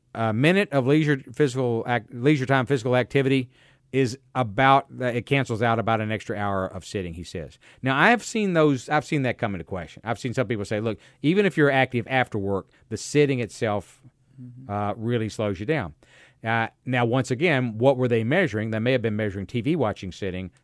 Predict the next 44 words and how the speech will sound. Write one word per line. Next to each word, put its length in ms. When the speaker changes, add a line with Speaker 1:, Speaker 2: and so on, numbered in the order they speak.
Speaker 1:
and 160
not 160
office 360
sitting. 300
So 140
I 100
don't 380
know 380
if 100
a 80
person 460
has 300
a 140
long 640
office 420
job 460
or 140
a, 200
a 80
long 520
sitting 540
job, 400
uh, 240
I'm 220
not 260
sure 300
that 120
I 220
understand 540
from 120
the 60
science 400
I 120
have 360
<clears throat> 120
what 240
that 180
does 220
to 100
their 140
health. 260
It's 80
not 260
good, 400